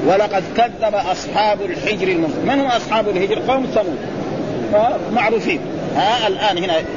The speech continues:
يبعد عن المدينة يمكن بثلاثمية أو أربعمية كيلو، ها، يعني بالجبل العلا وما حولها، كانت تسمى وادي القرى.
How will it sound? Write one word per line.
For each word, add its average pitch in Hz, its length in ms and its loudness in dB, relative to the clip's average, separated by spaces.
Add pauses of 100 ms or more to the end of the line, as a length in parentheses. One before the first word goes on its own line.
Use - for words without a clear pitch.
(120)
يبعد 196 260 2
عن 165 160 2
المدينة 165 400 0
يمكن 196 260 0
بثلاثمية 175 500 0
أو 185 100 4
أربعمية 170 540 0
كيلو، 240 300 2 (320)
ها، 220 300 4 (240)
يعني 190 220 0
بالجبل 180 460 -2 (160)
العلا 175 340 2 (320)
وما 196 100 2
حولها، 156 420 0 (380)
كانت 151 240 2
تسمى 180 260 0
وادي 156 180 2
القرى. 240 340 2